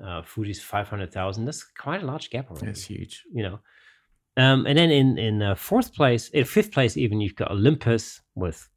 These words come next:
Speaker 1: three hundred thirty thousand cameras shipped, and then others, right? Um, so, you know, you've got Canon being the number one, followed by, uh, Nikon,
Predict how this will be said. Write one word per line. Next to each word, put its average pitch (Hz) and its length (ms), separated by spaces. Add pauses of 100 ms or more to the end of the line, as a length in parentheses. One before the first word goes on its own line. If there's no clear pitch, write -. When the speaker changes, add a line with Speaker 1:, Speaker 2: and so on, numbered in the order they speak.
(140)
Speaker 1:
three 123 200
hundred 98 280
thirty 147 280
thousand 120 580 (220)
cameras 107 260
shipped, - 340 (140)
and 95 260
then 87 440 (1500)
others, 82 380 (360)
right? 82 240 (1000)
Um, 117 280
so, 143 300
you 190 340
know, 127 100
you've 104 120
got - 160
Canon 196 480 (220)
being 135 140
the 135 40
number 117 220
one, 101 340 (540)
followed 143 300
by, 101 320
uh, 92 260
Nikon, 98 640